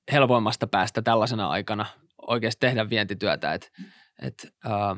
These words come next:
mun mielestä on myöskin niinku hieno, hieno, mm, kun kysyit siitä, että mitä niinku tänä päivänä, niin on jotenkin huomannut sen, et,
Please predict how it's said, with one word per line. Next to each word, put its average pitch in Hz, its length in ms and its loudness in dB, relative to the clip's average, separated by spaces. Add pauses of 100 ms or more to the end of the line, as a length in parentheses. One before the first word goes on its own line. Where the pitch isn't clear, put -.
(560)
mun 208 100 6
mielestä 262 240 6
on 190 140 -2
myöskin 220 440 4
niinku 233 160 8
hieno, 214 580 4 (220)
hieno, 196 460 6 (520)
mm, 180 340 6 (380)
kun 202 120 4
kysyit 190 280 8
siitä, 175 220 6
että 156 100 4
mitä 165 160 4
niinku 160 180 4
tänä 214 240 6
päivänä, 127 380 4
niin 123 180 -2 (400)
on 185 100 6
jotenkin 190 320 8
huomannut 185 380 6
sen, 185 220 4
et, 151 160 0